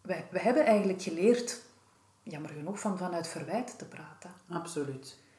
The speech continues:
Speaker 2: Mhm.
Speaker 1: En met verwijten kom je natuurlijk nergens, maar dat is natuurlijk ook een gewoonte die je, je letterlijk je leven lang eigen hebt gemaakt.
Speaker 2: Mhm.
Speaker 1: Dat is niet iets dat je van de ene dag op de andere, ehm, ompolt.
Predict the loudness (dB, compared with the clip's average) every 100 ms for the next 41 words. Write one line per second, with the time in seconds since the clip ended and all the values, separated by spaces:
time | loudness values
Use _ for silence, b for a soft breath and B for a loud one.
0 | b b -4 -2 4 6 6 6 2 2
1 | 2 4 4 4 4 4 2 -2 -2 -2
2 | -2 0 2 2 2 2 2 2 2 0
3 | 0 0 0 -2 -2 -4 -4 -4 2 2
4 | 2 0 0 -2 -2 -6 -4 -4 -6 -12
5 | -20 _ _ _ _ _ -4 0 0 0
6 | 0 -2 2 2 2 0 -2 -2 -2 -2
7 | 2 0 0 -4 -2 -2 -4 -12 -18 B
8 | B B -10 -6 -2 0 -2 -2 -4 -2
9 | -4 -4 -6 -6 -6 -6 -6 -6 -6 -8
10 | -8 -6 -6 -8 -8 -12 -18 -20 -20 -20
11 | -20 -20 -14 -12 -10 -10 -10 -12 -16 -6
12 | -4 -4 -6 -8 -14 -6 0 0 0 -4